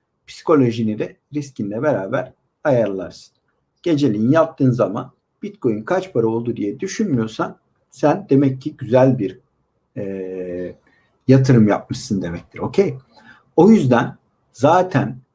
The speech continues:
hareket etti mi iki üç günde yüzde yirmi, yüzde otuz da hareket edebiliyor bu. Kaldıraçı gerek yok. Kaldıraç Forex'te kaldı. Unutun. Kaldıraçı unutun.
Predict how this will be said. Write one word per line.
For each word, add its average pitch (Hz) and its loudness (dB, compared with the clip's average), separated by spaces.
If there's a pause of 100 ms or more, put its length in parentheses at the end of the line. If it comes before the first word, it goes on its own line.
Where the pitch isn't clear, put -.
hareket 139 -2
etti 135 -2
mi 110 -4 (200)
iki 135 -10
üç 170 -10
günde 107 -2
yüzde 117 -4
yirmi, 135 4
yüzde 131 0
otuz 135 -6
da 131 4
hareket 101 -2
edebiliyor 87 -10
bu. - -20 (160)
Kaldıraçı 135 -4
gerek 101 -4
yok. - 0 (140)
Kaldıraç 139 0
Forex'te 147 0
kaldı. - -16 (100)
Unutun. 202 0 (840)
Kaldıraçı 180 4
unutun. 135 4